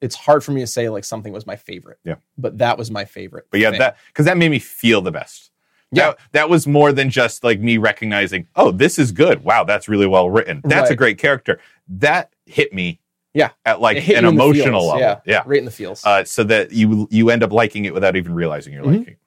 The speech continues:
Speaker 2: So.
Speaker 1: And why you're liking it at first.
Speaker 2: Yeah. Yeah.
Speaker 1: Um, I, I have so many,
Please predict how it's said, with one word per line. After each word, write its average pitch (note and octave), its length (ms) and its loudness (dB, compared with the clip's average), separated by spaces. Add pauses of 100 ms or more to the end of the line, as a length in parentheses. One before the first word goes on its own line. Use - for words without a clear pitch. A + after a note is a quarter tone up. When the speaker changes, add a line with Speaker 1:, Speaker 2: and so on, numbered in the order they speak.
Speaker 2:
So. - 180 -20
Speaker 1:
And D#3 240 2
why D3 200 4
you're D3 160 2
liking A#2+ 320 0
it F#2 80 -12
at - 140 -16
first. D#2+ 160 -16
Speaker 2:
Yeah. F#2 140 2 (800)
Yeah. D#3+ 80 -16 (100)
Speaker 1:
Um, C3 460 6
I, C3+ 280 2
I D3+ 200 4
have B2 180 0
so - 320 -2
many, A#2+ 460 -4